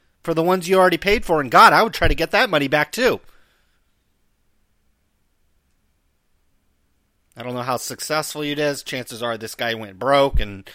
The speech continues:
went poof. So that's what happens in the sports card business. There was a lot of people that took a free, this guy sent me an email and offered me a free corrector crate, and I didn't get back to him because I knew that his business model sucked.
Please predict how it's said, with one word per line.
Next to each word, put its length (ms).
went 280
poof. 460
So 520
that's 240
what 100
happens 400
in 80
the 80
sports 380
card 240
business. 360
There 100
was 80
a 60
lot 440
of 100
people 500
that 180
took 260
a 60
free, 320
this 220
guy 160
sent 240
me 80
an 80
email 280
and 120
offered 240
me 120
a 60
free 260
corrector 460
crate, 320
and 100
I 80
didn't 160
get 140
back 260
to 140
him 80
because 260
I 140
knew 500
that 140
his 140
business 400
model 280
sucked. 600